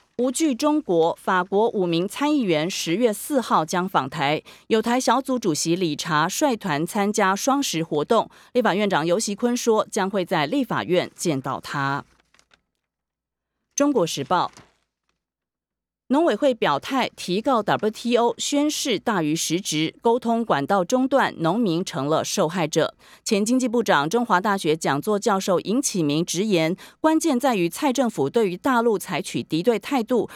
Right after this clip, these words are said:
让昔日建立的两岸沟通管道中断，如今没得沟通，说禁就直接禁了，反而害了农民。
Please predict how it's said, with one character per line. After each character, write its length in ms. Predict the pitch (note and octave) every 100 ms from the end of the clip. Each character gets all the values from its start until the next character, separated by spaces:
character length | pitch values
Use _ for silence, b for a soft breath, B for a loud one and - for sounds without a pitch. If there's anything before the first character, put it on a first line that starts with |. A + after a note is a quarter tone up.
| B
让 220 | - A#3+
昔 220 | G#3 - F3+
日 200 | B3+ G#3+
建 280 | C4+ C4
立 100 | B3
的 140 | F3+ E3
两 240 | D#3+ C3+
岸 200 | C#3 G3+
沟 160 | F#3 B3+
通 200 | C4 C4
管 180 | D3 B2
道 160 | F#3
中 220 | E3+ B3
断， 260 | B3+ A#3+ - b b
如 140 | - A3
今 260 | B3 C#4
没 160 | - F3
得 140 | A#3
沟 180 | G#3 B3+
通， 260 | B3 B3 B3
说 300 | - C#4+ D4
禁 260 | - A#3+ -
就 220 | - D#3
直 180 | C#3+ C#3+
接 180 | C#3 A3
禁 220 | A3 C#4
了， 220 | F3+ B2
反 260 | - D#3+ C3+
而 160 | C3 C3+
害 240 | - E3
了 140 | C#3+ C3
农 160 | B2+ D3
民。 360 | C3 B2+ C3+